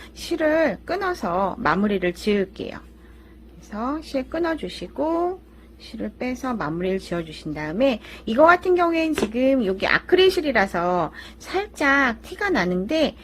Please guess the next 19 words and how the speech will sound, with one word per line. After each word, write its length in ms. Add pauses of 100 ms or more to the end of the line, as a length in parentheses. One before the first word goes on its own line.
(160)
수세미 400
실, 240
일반적인 680
그 140
반짝이 500
실 180
같은 300
경우에는 600 (260)
거의 300
티가 260
안 160
나니까 580 (160)
이 140
상태에서 720
실밥 360
정리를 340
해주셔-, 400 (180)
해주시면 520
돼요. 340